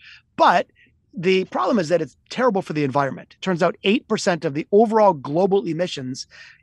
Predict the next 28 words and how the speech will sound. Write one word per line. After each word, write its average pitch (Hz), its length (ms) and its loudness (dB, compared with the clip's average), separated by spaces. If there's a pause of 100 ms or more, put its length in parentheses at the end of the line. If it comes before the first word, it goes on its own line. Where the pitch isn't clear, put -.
(360)
uh, 202 180 2
is 175 120 -2
from 185 180 2
the 165 80 2
manufacturing 180 720 -2
of 147 140 -10
concrete. 202 420 -4 (840)
So 220 200 -2
back 262 320 -2
to 233 100 2
Vahit 151 380 -4
in 147 100 -6
the 160 60 -4
concrete 156 360 -2
business. 139 360 -14 (220)
So 175 160 4
Vahit 226 480 2
is - 140 -8
sitting 233 180 -2
on 220 120 2
a 165 40 0
bar 185 240 2
stool 180 220 0
one 170 140 2
day 160 140 4
having 151 240 0
a 131 40 -4
beer. 143 240 -10